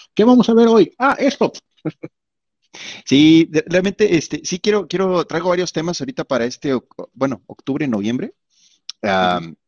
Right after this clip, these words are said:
Speaker 2: yo creo que sí nos juntamos la, en-, entrando la, la semana entrante, este, y, y a ver si, si, si hay un espacio en el siguiente viernes,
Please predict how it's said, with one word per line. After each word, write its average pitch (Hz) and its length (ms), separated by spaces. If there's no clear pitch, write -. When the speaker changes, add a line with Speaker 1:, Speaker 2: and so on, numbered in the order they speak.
Speaker 2:
yo 110 100
creo 120 100
que - 60
sí 127 100
nos 120 120
juntamos 113 440
la, 71 180
en-, 87 240
entrando 98 400
la, 90 240
la 85 180
semana 92 300
entrante, 107 480
este, 80 580
y, 87 560
y 90 160
a 90 80
ver 95 120
si, 87 280
si, 82 240
si 98 120
hay 98 100
un 98 80
espacio 98 340
en 101 80
el 92 220
siguiente 101 320
viernes, 135 540